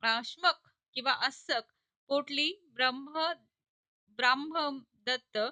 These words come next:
हे सोळांपैकी एकच महाजनपद महाराष्ट्रात होते. मौर्य साम्राज्यात ते विलीन झाले.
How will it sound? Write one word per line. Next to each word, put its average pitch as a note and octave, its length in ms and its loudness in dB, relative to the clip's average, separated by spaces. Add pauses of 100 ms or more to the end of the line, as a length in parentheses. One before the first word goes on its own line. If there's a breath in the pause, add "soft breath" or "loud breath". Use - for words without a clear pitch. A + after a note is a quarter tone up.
(540)
हे D4 240 0
सोळांपैकी C#4 880 0
एकच C#4 640 -2
महाजनपद B3 840 -2
महाराष्ट्रात B3 880 -2
होते. B3 320 -6 (400 soft breath)
मौर्य B3+ 360 -2
साम्राज्यात A3 720 -2
ते D4 280 0
विलीन B3 300 -4
झाले. A3+ 240 -8